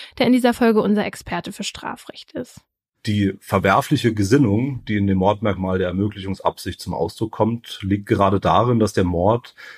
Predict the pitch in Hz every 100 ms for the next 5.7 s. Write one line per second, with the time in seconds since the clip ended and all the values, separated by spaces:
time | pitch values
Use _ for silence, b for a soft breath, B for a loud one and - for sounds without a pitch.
0 | B - 95 - 98 95 - 98 - 82
1 | 113 117 101 - 143 - 87 92 - 92
2 | 90 90 98 104 104 - _ - 127 135
3 | 143 - 127 127 117 110 - 95 107 104
4 | 107 95 92 82 107 123 104 - 117 101
5 | 85 - 92 82 82 78 -